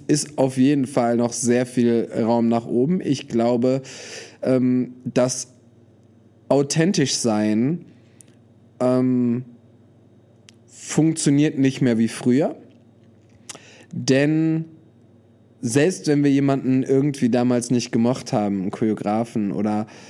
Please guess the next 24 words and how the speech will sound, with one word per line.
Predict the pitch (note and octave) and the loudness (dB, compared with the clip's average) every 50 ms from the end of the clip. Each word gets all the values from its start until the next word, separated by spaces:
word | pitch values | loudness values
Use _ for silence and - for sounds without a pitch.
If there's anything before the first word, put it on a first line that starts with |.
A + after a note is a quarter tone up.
| - - - - | -20 -20 -12 -6
ähm, | - A2+ A2+ A2+ A2 A2 A2 A2 G#2 - - - - | -2 0 0 0 0 0 -2 -2 -4 -6 -10 -10 -6
keine | - A#2+ A2 A2 G#2 | -2 -2 0 0 0
Ahnung, | F#2 G#2+ A2 A2+ A2+ G#2+ | 0 0 0 0 0 0
du | G2+ A2 | 0 -2
hast | A2 - - | -2 -2 -4
irgendwie | - A2+ A2+ A2 A2+ A2+ | -4 -4 -2 -2 0 0
mit | A2+ G#2 | 0 0
dem | A#2+ A2+ A2 | 0 0 0
geredet | G#2 A2 G#2 G#2 A2 A2 G#2+ | 0 0 0 2 2 2 0
und | G#2+ G2+ G2+ | 0 -2 -2
fandst | - A2+ G#2+ G#2+ - | -2 -4 -4 -2 -2
den | A#2+ G#2 C#2 | -4 -2 -2
irgendwie | F#2+ G#2+ G#2 A#2 A2 G2+ F#2+ | -2 -2 -2 -2 -2 -2 -2
wack | G2 F#2+ G#2 G#2+ G2+ F#2+ G2 | -2 -2 -2 -2 -4 -4 -4
oder | G2+ G#2 G#2+ G#2 | -4 -2 0 0
was | A#2 C3+ - - | 0 0 0 -2
auch | D3 C#3 - | -2 -2 -2
immer, | B2+ D3 D#3 C#3 B2 B2 C3 D#3+ - - - - - - - - _ _ | -2 0 0 0 0 0 -2 -4 -6 -10 -16 -20 -20 -20 -20 -20 _ _
ähm, | - C3 C3 C3 B2+ B2+ B2+ B2 B2 B2+ B2 - - - - _ _ _ - - - - - - - | 0 0 2 2 2 2 0 0 -2 -4 -8 -14 -20 -20 -20 _ _ _ -20 -20 -20 -20 -20 -6 0
der | - C#3+ | 2 2
ist | F3+ F#3+ | 2 4
aber | F#3 C#3+ B2 | 2 2 2
dabei | A#2+ G2+ A#2 A2+ G#2+ | 2 2 2 0 0
geblieben. | G#2 G2+ F#2 A2 A#2+ B2 A2 F2+ D#2+ | 0 0 2 2 2 2 0 -2 -4